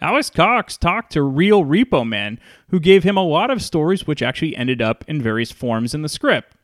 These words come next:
Like, a lot of Harry Dean Stanton's lines came from the Repo Men that Cox talked to.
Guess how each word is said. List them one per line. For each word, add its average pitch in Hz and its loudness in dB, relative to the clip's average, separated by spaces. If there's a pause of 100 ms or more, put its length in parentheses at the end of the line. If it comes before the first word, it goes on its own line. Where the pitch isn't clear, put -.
(360)
Like, 117 -8
a 120 -2
lot 190 -2
of 202 2
Harry 208 2
Dean 175 -2
Stanton's 190 -2
lines 170 -2
came 156 -6
from 185 -8
the 165 -4
Repo 170 0
Men 120 -2 (360)
that 104 -8
Cox 110 -6
talked 160 -6
to. 135 -10